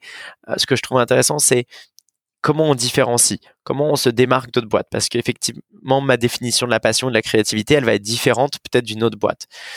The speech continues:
Et ça nous emmène au sujet des comportements attendus. Au-delà des mots qu'on affiche sur le mur, euh, qui sont une bonne synthèse,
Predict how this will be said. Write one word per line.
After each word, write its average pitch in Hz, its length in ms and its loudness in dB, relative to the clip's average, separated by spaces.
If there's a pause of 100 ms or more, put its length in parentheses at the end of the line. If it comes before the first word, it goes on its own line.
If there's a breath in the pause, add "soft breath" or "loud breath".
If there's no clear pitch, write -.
(280 loud breath)
Et 135 60 0
ça 131 120 2
nous 135 200 0
emmène 151 220 2
au 139 60 0
sujet 131 260 0
des 139 120 0
comportements 123 560 0
attendus. - 480 -6 (320 soft breath)
Au-delà 135 340 4
des 135 140 2
mots 127 180 2
qu'on 113 200 0
affiche 110 340 2
sur 104 140 0
le 98 100 4
mur, 131 320 2 (480 loud breath)
euh, 95 100 2
qui - 160 -4
sont 123 160 0
une 117 140 -6
bonne 113 160 2
synthèse, 131 460 2